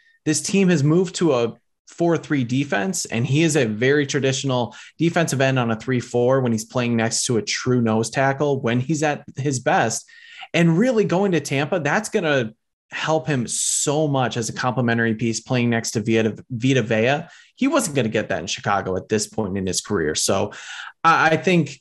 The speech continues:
at this point it's, it's false. But as far as the quote unquote shot towards the quarterback, I think people are kinda making a big deal about it.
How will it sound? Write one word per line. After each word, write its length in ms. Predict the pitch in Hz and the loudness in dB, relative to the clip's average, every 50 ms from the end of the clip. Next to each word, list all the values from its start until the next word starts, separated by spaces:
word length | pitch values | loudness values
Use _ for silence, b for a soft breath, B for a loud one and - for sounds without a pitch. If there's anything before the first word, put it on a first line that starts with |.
| - - | -6 -2
at 160 | 147 147 139 | -2 0 2
this 160 | 202 220 214 | 2 2 2
point 380 | - - 208 196 190 185 170 - - | 0 0 0 2 2 0 0 -2 -2
it's, 360 | 139 135 135 - - - - - | -2 -2 -2 -4 -6 -6 -6 -4
it's 200 | 131 123 127 - | -4 -4 -4 -4
false. 460 | - - 117 101 95 104 - - - B B B B B B - | -4 -2 -2 0 -2 -2 -4 -6 -10 B B B B B B 0
But 340 | 202 202 190 165 135 - - _ _ _ _ _ _ - | 2 4 4 4 2 0 -6 _ _ _ _ _ _ 0
as 160 | 165 180 175 | 0 0 0
far 220 | - - 269 285 247 | 0 0 0 0 0
as 160 | 196 170 - | 0 0 0
the 300 | 160 160 147 143 135 135 - | 0 2 2 2 0 -2 -4
quote 240 | - 151 147 147 147 | -2 0 0 0 0
unquote 380 | 143 131 135 139 127 - - | 0 -2 -2 -2 -2 -2 -2
shot 440 | - - - - 117 117 120 117 - | -4 -4 -2 0 0 0 0 -2 -4
towards 240 | - 139 127 110 - | -4 -4 -4 -2 -4
the 80 | 120 | -6
quarterback, 520 | - - 117 117 123 123 151 147 151 156 160 | -2 0 0 0 2 2 2 2 2 2 0
I 60 | 170 | -2
think 240 | 170 214 220 220 220 | 0 0 -2 -2 -2
people 260 | - 175 170 208 190 | -2 -2 0 0 0
are 80 | 139 135 | 0 -2
kinda 220 | - 131 131 135 | -2 -2 -2 -2
making 240 | 139 131 131 123 110 | -2 -2 -2 -2 -2
a 40 | 104 | -2
big 220 | 107 104 110 131 | -4 -4 -4 -2
deal 200 | 107 95 92 107 | -2 0 0 2
about 280 | 113 113 127 131 135 143 | 2 2 4 4 4 4
it. 260 | 151 151 - - | 4 2 2 0